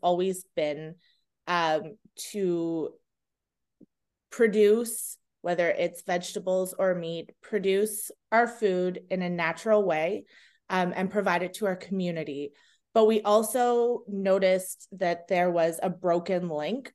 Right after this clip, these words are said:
between sort of the community and the farmer. So we've always been really big advocates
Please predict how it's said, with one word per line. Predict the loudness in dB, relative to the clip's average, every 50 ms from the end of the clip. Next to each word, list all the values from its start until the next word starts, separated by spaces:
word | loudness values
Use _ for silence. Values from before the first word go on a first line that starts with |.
| _ _
between | -2 -2 -2 -6 -8 -6 -6 -4 -4 -4 -6 -6 -8 -12 -14 -12
sort | -6 -4 -2 -2 -2
of | -2 -4
the | -6
community | -8 -6 -6 -4 -2 -2 0 0 -2 -2 -4 -4 -4 -4
and | -4 -4 -4 -6
the | -8
farmer. | -8 -6 -4 -4 -4 -4 -4 -4 -4 -4 -6 -8 -10 -16 -20 -20 -20 _ _
So | -2 2 4 6
we've | 6 6 6 4 2 0
always | 0 2 4 4 4 2 2 0
been | -2 0 0 0
really | 0 0 0 0 0
big | 0 -2 -2 -2 -4 -6 -4
advocates | -4 -2 0 -2 -2 -2 -4 -4 -4 -4 -6 -10